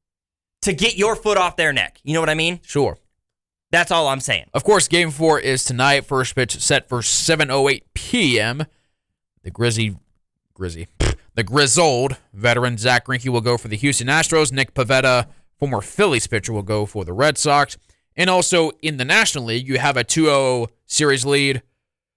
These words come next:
Speaker 2: for the Atlanta Braves.
Speaker 1: Yeah, I don't know what's happening.
Speaker 2: I'm, you know what? I'm so glad for it. The Braves right now are America's team, and I love it. I truly love it, especially when the Dodgers lose and they're on the opposite end of the equation.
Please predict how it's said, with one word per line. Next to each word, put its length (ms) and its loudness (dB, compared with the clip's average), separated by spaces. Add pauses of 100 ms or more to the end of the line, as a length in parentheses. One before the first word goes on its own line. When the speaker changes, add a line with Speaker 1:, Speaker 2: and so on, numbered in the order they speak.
(140)
Speaker 2:
for 120 0
the 80 6
Atlanta 480 4
Braves. 880 2
Speaker 1:
Yeah, 260 2
I 60 0
don't 100 -4
know 80 -14
what's 140 -14
happening. 400 -8
Speaker 2:
I'm, 240 4
you 160 0
know 80 4
what? 100 4
I'm 120 -2
so 220 0
glad 240 -2
for 200 -2
it. 180 -12
The 60 -4
Braves 340 2
right 240 2
now 160 2
are 140 4
America's 420 -2
team, 300 -8 (120)
and 120 -2
I 80 4
love 340 0
it. 160 -8 (460)
I 160 6
truly 340 -4
love 220 -2
it, 160 -6
especially 340 2
when 80 -4
the 60 -2
Dodgers 420 0
lose 300 -4 (200)
and 80 -4
they're 280 0 (280)
on 100 -4
the 100 0
opposite 300 0
end 120 -4
of 80 -8
the 100 -2
equation. 420 -2